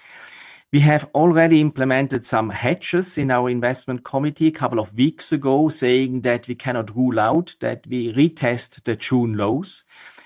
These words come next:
After that Jackson Hole conference and this message from the central banks, we feel, if anything, more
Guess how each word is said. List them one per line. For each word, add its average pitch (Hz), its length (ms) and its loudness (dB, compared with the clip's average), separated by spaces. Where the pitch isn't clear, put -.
After 139 340 0
that 131 400 -2
Jackson - 400 -4
Hole 131 240 0
conference 127 880 -2
and 120 360 0
this 117 280 -4
message 123 480 -2
from 120 160 -6
the 113 60 -4
central 135 340 -2
banks, 120 400 -2
we 123 80 0
feel, 135 440 2
if 123 280 -4
anything, 135 640 0
more 127 480 2